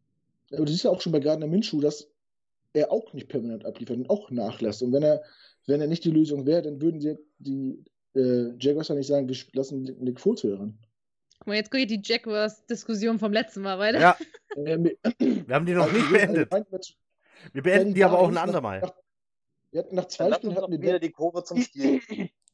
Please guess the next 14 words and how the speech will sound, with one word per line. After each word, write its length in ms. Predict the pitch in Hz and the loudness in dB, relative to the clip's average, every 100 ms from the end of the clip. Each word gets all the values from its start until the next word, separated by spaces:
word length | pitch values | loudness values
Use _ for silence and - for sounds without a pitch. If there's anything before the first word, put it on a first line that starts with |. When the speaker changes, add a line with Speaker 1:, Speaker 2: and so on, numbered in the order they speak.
| _ | _
Speaker 1:
Genau, 200 | 208 147 127 | -4 -2 -6
wir 80 | |
gehen 240 | 123 175 208 | -8 -6 -4
zurück 320 | 170 185 202 | -2 -2 -2
zu 80 | 156 | -4
den 140 | 139 | -6
Giants 500 | 117 135 202 247 - _ _ _ | -4 -6 -6 -8 -12 _ _ _
und 140 | 131 139 | -6 -2
reden 200 | 160 170 | 0 2
über 160 | 143 | 0
Danny 240 | 131 131 110 | 2 0 -2
Di-, 120 | 120 - - | -6 -8 -2
Danny 260 | 131 131 | 0 0
Dimes, 480 | 113 127 185 254 - | -2 -2 -2 -4 -6